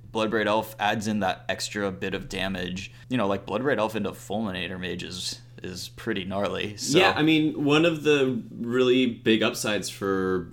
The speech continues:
Speaker 2: Bloodbraid Elf is that it just means that you get to see your sideboard cards more often. Um,
Speaker 1: Yeah.
Speaker 2: and, you know, if you're putting Fulminators in your deck, then, you know, some number of time your Bloodbraid is just gonna be another Fulminator as well. So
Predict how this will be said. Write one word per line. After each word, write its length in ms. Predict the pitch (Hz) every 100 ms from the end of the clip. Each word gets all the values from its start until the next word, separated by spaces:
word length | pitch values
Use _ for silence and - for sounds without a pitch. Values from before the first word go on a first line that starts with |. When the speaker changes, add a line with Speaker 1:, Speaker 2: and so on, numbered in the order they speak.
| -
Speaker 2:
Bloodbraid 480 | - 104 113 107 87
Elf 180 | 87
is 180 | 95 90
that 120 | 95 85
it 140 | 98
just 180 | 147 143
means 280 | 101 117 120
that 100 | 95
you 100 | 110
get 240 | 110 98
to 80 | 113
see 340 | 101 - 95 101
your 280 | 98 92
sideboard 480 | 87 - 104 135 123
cards 280 | - 67 -
more 200 | 67 -
often. 360 | - - 50 - - - - - -
Um, 220 | 90 90
Speaker 1:
Yeah. 1000 | 143 90 92 - - - - - - 101
Speaker 2:
and, 500 | 98 95 95 92 -
you 80 | 107
know, 100 | 90
if 80 | 90
you're 80 | -
putting 220 | 110 107
Fulminators 520 | 107 113 107 101 95
in 100 | 95
your 120 | 90
deck, 300 | 90 90 - 92
then, 500 | 92 85 82 82 80
you 220 | - 95
know, 180 | 85 80 - - - -
some 260 | - 110
number 220 | 113 110
of 80 | 107
time 320 | - 107 107
your 100 | 98
Bloodbraid 460 | 90 104 98 98 95
is 180 | 92 -
just 220 | 101 -
gonna 180 | 95 92
be 220 | 90 90
another 280 | 90 85 85
Fulminator 540 | 95 110 92 78 73
as 140 | 80 90
well. 300 | 95 - -
So 460 | - 90 80 80